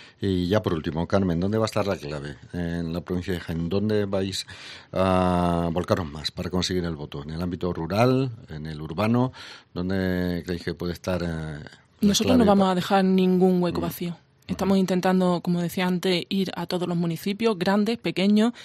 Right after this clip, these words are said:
Speaker 2: Hemos estado en municipios de un solo habitante. En, en, en zona, en una de las aldeas, a, de, de Santiago Pontón hay un solo habitante.
Speaker 1: Mm.
Speaker 2: Tanto vale ese habitante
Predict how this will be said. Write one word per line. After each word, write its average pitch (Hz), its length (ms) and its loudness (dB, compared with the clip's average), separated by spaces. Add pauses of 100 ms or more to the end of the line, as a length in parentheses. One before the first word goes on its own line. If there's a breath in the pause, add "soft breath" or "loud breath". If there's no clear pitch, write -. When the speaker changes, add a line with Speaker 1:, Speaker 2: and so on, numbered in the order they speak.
(120)
Speaker 2:
Hemos 185 180 2
estado 196 180 0
en 190 60 4
municipios 180 360 2
de 185 60 4
un 175 80 4
solo 170 200 0
habitante. 220 460 -2 (1200 soft breath)
En, 175 160 0
en, - 420 -4
en 165 120 -6
zona, 175 640 0 (160)
en 180 120 2
una 185 140 2
de 175 80 -4
las 170 100 -2
aldeas, 170 500 0
a, 170 400 -4 (220)
de, 170 500 -2
de 190 120 -2
Santiago 180 340 0
Pontón 180 300 -2
hay 240 40 2
un 240 60 4
solo 170 180 -4
habitante. 165 400 -6
Speaker 1:
Mm. - 40 -14 (360 loud breath)
Speaker 2:
Tanto 190 280 4
vale 202 360 2
ese 196 280 2
habitante 185 480 0